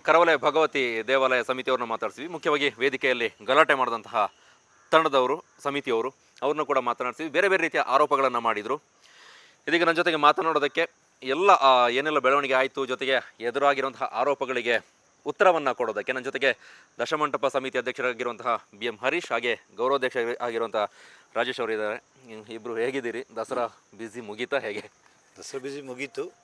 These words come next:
Speaker 2: ಆದ್ರೆ ಒಂದು ಕಳಂಕ ನಮ್ಮ ಮೇಲೆ ಇದೆ, ಅದನ್ನ ಹೋಗಲಾಡಿಸ್ಲಿಕ್ಕೆ ಪ್ರಯತ್ನ ಪಡ್ತಾ ಇದ್ದೀವಿ. ಅದಕ್ಕೆ ಏನೇನ್ ಮಾಡ್ಲಿಕ್ಕಿದೆ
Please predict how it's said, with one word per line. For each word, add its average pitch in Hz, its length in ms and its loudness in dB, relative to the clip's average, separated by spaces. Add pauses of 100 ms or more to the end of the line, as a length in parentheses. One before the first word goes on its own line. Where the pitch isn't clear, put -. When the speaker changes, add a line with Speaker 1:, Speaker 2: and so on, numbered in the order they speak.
(160)
Speaker 2:
ಆದ್ರೆ 127 240 -8
ಒಂದು 113 340 -12
ಕಳಂಕ 135 360 -6
ನಮ್ಮ 123 220 -10
ಮೇಲೆ 117 240 -8
ಇದೆ, 101 220 -10 (400)
ಅದನ್ನ 104 260 -12
ಹೋಗಲಾಡಿಸ್ಲಿಕ್ಕೆ 117 720 -8
ಪ್ರಯತ್ನ 113 320 -8
ಪಡ್ತಾ 104 300 -12
ಇದ್ದೀವಿ. 95 280 -16 (720)
ಅದಕ್ಕೆ 123 220 -10
ಏನೇನ್ 135 240 -8
ಮಾಡ್ಲಿಕ್ಕಿದೆ 123 640 -8